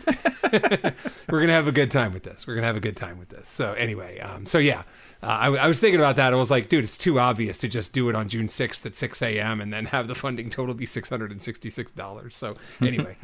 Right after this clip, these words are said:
<laughs> if Slayer can do it, I can do it, 'cause they did it with an album of theirs back in the two thousand, uh, two thousand five or something like that.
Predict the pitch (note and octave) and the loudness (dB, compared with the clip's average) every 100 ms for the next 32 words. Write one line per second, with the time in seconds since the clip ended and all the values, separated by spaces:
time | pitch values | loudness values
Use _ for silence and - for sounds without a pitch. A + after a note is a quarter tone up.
0 | A#2+ - - - C#3 - E3+ F#3+ F#3+ F#3+ | -10 -12 -14 -2 0 2 4 6 6 4
1 | F3+ D3+ E3 D#3+ C#3 A2+ G#2 F#2 F2+ - | 2 4 4 4 4 0 -4 -10 -12 -14
2 | - B2+ A#2 G#2+ G#2+ G2+ G2+ A2 G2 G#2+ | -4 -4 -2 -2 -4 -4 -6 -6 -4 -2
3 | G#2+ G#2+ G#2 G2+ F2+ G#2+ G2+ G#2+ F#2+ F#2 | -2 -2 -4 -6 -6 -8 -8 -10 -10 -12
4 | - A2 - F#2+ G2 F2+ G#2 - - - | -10 -10 -10 -12 -12 -14 -18 -20 -20 -18
5 | F2 - A#2 G2+ F#2+ - F#2+ G2+ - F#2+ | -12 -8 -6 -6 -10 -12 -12 -12 -12 -14
6 | G2+ G2 F#2+ G2+ A2+ | -16 -16 -18 -18 -18